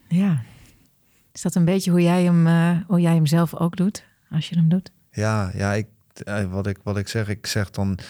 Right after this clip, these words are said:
Speaker 2: weet je, ik heb er geen, eh, ik heb geen begeleide, dat doe, dat doe ik dan niet. Maar als ik, eh, als ik het doe, dan heb ik altijd gewoon, als het belletje gaat, dan adem ik in en dan zeg ik in,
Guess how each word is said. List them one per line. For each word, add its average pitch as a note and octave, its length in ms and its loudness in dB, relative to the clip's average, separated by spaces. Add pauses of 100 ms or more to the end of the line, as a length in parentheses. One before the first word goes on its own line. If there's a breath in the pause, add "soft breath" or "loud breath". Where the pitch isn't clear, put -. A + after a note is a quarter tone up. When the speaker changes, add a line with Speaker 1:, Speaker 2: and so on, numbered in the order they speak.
(120 loud breath)
Speaker 2:
weet F#2+ 140 -4
je, A2 60 -2
ik G2 60 -6
heb - 160 -6
er G#2 60 -2
geen, G#2 260 0
eh, G2+ 180 0
ik G2 60 -4
heb G#2+ 100 -12
geen G#2+ 260 -2
begeleide, A2+ 840 -2
dat G2+ 200 -6
doe, G2 180 -2
dat F#2+ 180 -4
doe G2 100 -4
ik F#2+ 80 -10
dan F#2 120 -4
niet. A#2+ 200 -4 (380 loud breath)
Maar F#2+ 180 -2
als F#2+ 220 -2
ik, - 60 -10
eh, G2 200 0
als F2+ 160 -4
ik F#2+ 60 -8
het F#2 80 -4
doe, F#2+ 100 0
dan F#2+ 160 0
heb F#2 120 -2
ik F2 100 -8
altijd F#2+ 220 -4
gewoon, F#2 240 -2
als D#2+ 120 -2
het F2 80 -4
belletje G2+ 320 -2
gaat, F#2 340 -2 (400 loud breath)
dan F#2+ 100 -2
adem F2+ 300 0
ik F2+ 120 -4
in A2+ 300 -2 (100)
en F2+ 120 -6
dan E2+ 260 -2
zeg E2 160 -6
ik - 60 -20
in, E2+ 480 -4